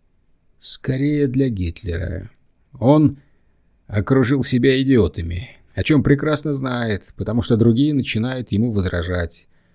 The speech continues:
А он этого не любит. Но идиоты не умеют побеждать, а я могу. И Гитлер тоже это знает». «Мы в Берлине, генерал,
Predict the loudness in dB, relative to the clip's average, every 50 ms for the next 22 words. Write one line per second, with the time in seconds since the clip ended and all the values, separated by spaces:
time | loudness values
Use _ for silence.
0 | _ _ _ -4 -2 0 0 0 0 -2 -4 -4 -4 -4 -4 -4 -4 -2 -2 -2
1 | -2 -4 -8 -10 _ _ _ _ _ _ _ _ _ _ _ 0 2 4 4 6
2 | 8 8 8 6 6 6 6 6 6 2 -2 _ _ _ _ _ _ _ -4 0
3 | 2 2 4 4 4 4 4 4 4 4 4 4 4 4 4 4 4 4 2 2
4 | 2 2 0 -2 -6 -14 -20 _ _ _ _ _ _ -4 -2 0 2 4 4 6
5 | 6 4 4 0 -4 -8 _ _ _ -6 0 2 2 4 4 2 2 0 -2 -4
6 | -8 -14 _ _ _ _ _ _ _ _ _ _ _ _ _ _ _ -2 2 2
7 | 2 4 4 2 2 4 4 6 6 6 6 4 4 2 4 4 4 2 0 -2
8 | -2 -2 -2 -2 -2 -2 -4 -4 -4 -4 -6 -8 -10 -12 -16 -20 _ _ _ _
9 | _ _ _ _ _ _ _ _ _ _ _ _ _ _ _ _ _ _ _ _
10 | _ _ -8 -2 2 4 4 4 4 6 6 6 6 6 4 2 2 2 2 2
11 | 2 2 2 2 2 2 0 0 -2 -6